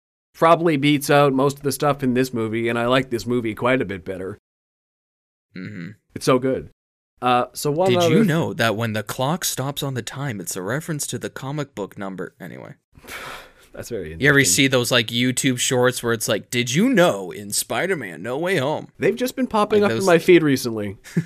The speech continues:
Speaker 2: <laughs> They pop up everywhere. I don't know why. And then there's always the joke ones where it's like,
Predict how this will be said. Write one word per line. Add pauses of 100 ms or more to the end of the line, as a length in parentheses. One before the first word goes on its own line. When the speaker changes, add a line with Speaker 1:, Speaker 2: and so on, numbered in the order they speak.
(220)
Speaker 2:
<laughs>
They
pop
up (220)
everywhere.
I
don't
know
why. (300)
And
then
there's
always
the
joke
ones
where
it's
like,